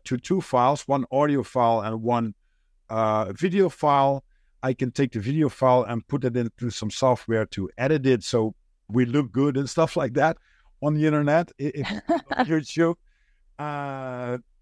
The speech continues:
Speaker 1: but
Speaker 2: Mm-hmm.
Speaker 1: normally I don't cut or edit anything because, uh, it, it's just like this normal flow, uh, uh, about talking to people who are interested in, in each other and about topics that we're gonna talk about. Um,
Speaker 2: Mm-hmm.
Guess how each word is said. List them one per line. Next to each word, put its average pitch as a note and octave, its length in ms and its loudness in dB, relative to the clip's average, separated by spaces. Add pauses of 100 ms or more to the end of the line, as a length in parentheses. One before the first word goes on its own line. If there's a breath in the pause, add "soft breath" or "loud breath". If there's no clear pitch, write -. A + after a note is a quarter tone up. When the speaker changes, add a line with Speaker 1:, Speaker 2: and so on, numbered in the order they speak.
(240)
Speaker 1:
but D3+ 160 0
Speaker 2:
Mm-hmm. G3+ 140 2
Speaker 1:
normally E3 260 2
I C#3 100 2
don't C#3+ 300 0
cut B2+ 320 4
or A#2+ 300 0
edit B2 300 0
anything A#2 440 -2
because, G#2+ 600 -2
uh, G2 280 0 (120)
it, A#2 200 -6
it's B2+ 180 -6
just C3 240 0
like B2 220 4
this - 180 -8
normal B2 320 2
flow, A2+ 460 2
uh, G#2+ 320 -8
uh, G2+ 300 -2 (360)
about A#2 360 2
talking D#3 340 4
to C#3 200 -4 (100)
people C#3+ 320 0
who C3 360 0
are C#3 40 4
interested C3 440 0
in, B2+ 160 2
in B2 320 -2
each B2 200 -4
other A#2+ 260 4
and A#2 180 0
about A2 320 2 (100)
topics - 320 -2
that G#2 100 -2
we're G2 120 -2
gonna G2 180 -2
talk C#3+ 300 0
about. A#2+ 320 2 (600)
Um, A#2+ 640 4
Speaker 2:
Mm-hmm. F3+ 300 -2